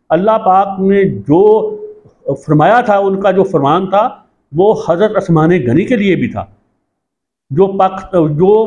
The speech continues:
मुसलमानों में, मदीना में, मक्का में सबसे रईस आज़म थे।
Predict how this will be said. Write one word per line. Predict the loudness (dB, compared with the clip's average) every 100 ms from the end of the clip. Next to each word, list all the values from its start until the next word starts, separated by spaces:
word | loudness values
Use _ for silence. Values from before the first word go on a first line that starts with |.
| 0
मुसलमानों | -2 0 0 0 2 0
में, | 0 0 2 2 2 0
मदीना | 0 0 2 0
में, | 0
मक्का | 0 -4 -2 -2
में | -2
सबसे | -2 -4 -2 -2 0
रईस | 0 0
आज़म | -2 -2 -6
थे। | -10